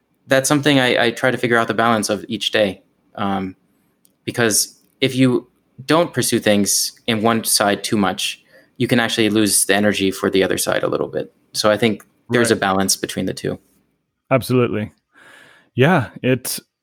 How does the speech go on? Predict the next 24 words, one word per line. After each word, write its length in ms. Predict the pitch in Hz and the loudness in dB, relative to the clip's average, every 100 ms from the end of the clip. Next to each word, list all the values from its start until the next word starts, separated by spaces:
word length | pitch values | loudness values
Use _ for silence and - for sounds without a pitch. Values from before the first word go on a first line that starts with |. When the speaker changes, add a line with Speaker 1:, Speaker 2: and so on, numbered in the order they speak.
| - | 2
Speaker 2:
and 320 | 156 151 127 - | 4 4 0 2
I 60 | |
mean, 260 | 151 156 147 - _ | 4 6 4 0 _
this, 360 | 117 156 - - | 2 2 2 -8
<laughs> 100 | _ | _
um, 180 | 117 131 196 320 - _ _ - - - | -4 -2 -2 -6 -10 _ _ -20 -20 -4
this 220 | 135 151 - - _ _ - | 2 2 0 -20 _ _ 4
little 200 | 156 139 | 4 4
podcast 840 | - 131 131 - 120 110 - - _ _ _ _ _ | 4 4 4 2 0 0 -6 -16 _ _ _ _ _
that, 260 | 117 110 | -6 -6
uh, 100 | 120 110 | -6 -6
you 220 | 117 120 | -4 -4
are 100 | 117 | -4
currently 360 | - 127 117 | -2 -2 -2
on 300 | 107 113 113 - _ _ _ _ | -4 -4 -4 -8 _ _ _ _
is 240 | - 139 147 | 0 2 4
a, 300 | 147 147 143 _ _ | 4 4 2 _ _
it's 160 | - - | -4 0
an 100 | 185 | 0
interesting 600 | 170 - 175 - 160 147 | -2 -2 -4 0 2 4
little 180 | 143 135 | 4 4
experiment 600 | - - 147 156 120 113 | 0 2 4 6 4 4
where 220 | 131 120 - _ _ _ _ _ _ - | 4 4 -2 _ _ _ _ _ _ 2
I 500 | 131 135 139 143 | 4 6 6 4